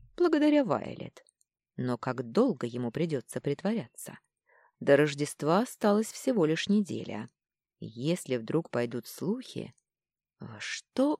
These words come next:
он ввязался? Встреча с Вайолет в кафе стала чистой случайностью. Или не совсем?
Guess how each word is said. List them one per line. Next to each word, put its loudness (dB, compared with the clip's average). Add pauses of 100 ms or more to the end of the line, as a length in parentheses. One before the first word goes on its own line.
он -2
ввязался? -8 (960)
Встреча 6
с -2
Вайолет 6
в -18
кафе 2
стала 2
чистой 0
случайностью. -4 (460)
Или -4
не -4
совсем? -4